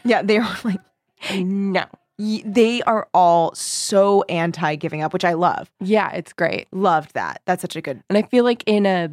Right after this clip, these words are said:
Speaker 2: male written book, they would think that the female characters would be like, "But he's totes hot. Why
Speaker 1: And they'd be
Speaker 2: don't
Speaker 1: like
Speaker 2: you just, who cares? I'd sign up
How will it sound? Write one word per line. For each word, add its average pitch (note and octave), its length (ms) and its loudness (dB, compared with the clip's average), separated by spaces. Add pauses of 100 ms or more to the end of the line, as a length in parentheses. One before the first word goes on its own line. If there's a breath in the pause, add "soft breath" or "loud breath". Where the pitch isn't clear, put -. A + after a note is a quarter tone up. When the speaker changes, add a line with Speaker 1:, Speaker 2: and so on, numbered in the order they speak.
(140)
Speaker 2:
male F#3 400 2
written F3 380 -4
book, D#3 460 -8 (420)
they F#3 160 2
would F3 180 0
think F3+ 300 -4
that F3 160 -6
the E3 80 -8
female E3 420 -4
characters D#3+ 680 -8
would E3+ 160 -10
be F3+ 120 -6
like, E3+ 240 -8 (120)
"But C4+ 120 2
he's E4+ 140 0 (100)
totes - 500 -2
hot. - 500 -4
Why G3 120 2
Speaker 1:
And A#3 80 4
they'd - 20 6
be B3 60 2
Speaker 2:
don't C4 100 4
Speaker 1:
like A#3+ 80 0
Speaker 2:
you C#4 260 0
just, E3+ 300 -2 (180)
who B3+ 140 -4 (160)
cares? - 380 0
I'd G3+ 220 -2
sign C4+ 260 0
up - 160 -8